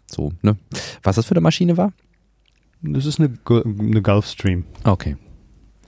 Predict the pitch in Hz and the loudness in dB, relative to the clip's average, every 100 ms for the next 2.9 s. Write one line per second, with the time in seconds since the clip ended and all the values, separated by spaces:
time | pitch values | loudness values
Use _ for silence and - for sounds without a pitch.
0 | _ - 95 92 87 - 98 87 101 110 | _ -6 -2 -2 -4 -4 -4 -4 -2 -2
1 | 101 101 101 107 113 107 98 98 - - | 0 -4 -4 -4 0 0 2 0 -2 0
2 | 110 107 95 92 92 - 107 110 | 0 2 0 0 -2 -2 -2 -2